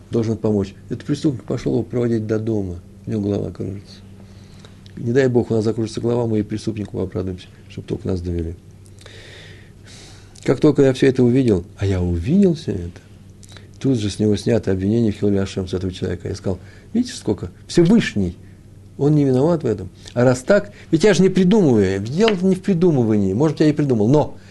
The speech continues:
я не вижу здесь осквернения Всевышнего, имени Всевышнего». Почему? Потому что у него, наверное, есть причины. А раз так, то что,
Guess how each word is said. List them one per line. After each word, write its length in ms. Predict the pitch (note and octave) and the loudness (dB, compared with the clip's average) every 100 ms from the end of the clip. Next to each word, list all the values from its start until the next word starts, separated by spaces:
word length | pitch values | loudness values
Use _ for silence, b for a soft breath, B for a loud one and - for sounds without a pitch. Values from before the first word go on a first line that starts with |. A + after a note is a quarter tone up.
| B B | B B
я 160 | C3+ D3+ | 4 6
не 200 | D3 D3 | 6 6
вижу 300 | F3+ C3+ A#2+ | 4 2 2
здесь 240 | B2+ C#3 | 2 2
осквернения 560 | C3 - A#2+ C3+ B2+ G#2+ | -2 -2 0 2 0 -2
Всевышнего, 800 | - A2+ A#2+ D3+ - G2+ D#2 - - - - | -2 -2 0 -2 -4 -10 -12 -12 -14 -10 0
имени 420 | B2+ G#2+ F2 D#2+ | 2 2 -2 -8
Всевышнего». 480 | - F#2+ F2+ - - - B B B B - | -10 -10 -10 -16 -20 -20 B B B B -8
Почему? 200 | G2+ F#2 | -6 -4
Потому 120 | F#2 | -4
что 100 | F#2+ | -2
у 40 | |
него, 100 | A2 | 0
наверное, 260 | A2 G#2+ G#2 | 0 0 -2
есть 140 | F#2+ | -4
причины. 560 | - E2+ - D#3+ F3 A#2+ - - - - - - - - - - B B B B B B B B | -8 -10 -10 -6 -6 -8 -14 -20 -20 -20 -20 -20 -20 -20 -20 -20 B B B B B B B B
А 100 | A2 | 2
раз 180 | A#2+ A2+ | 4 4
так, 240 | D3 C#3+ | 2 2
то 340 | - A2 G2+ F#2+ | 4 4 4 2
что, 500 | - B2+ A2+ G2 | 0 2 2 0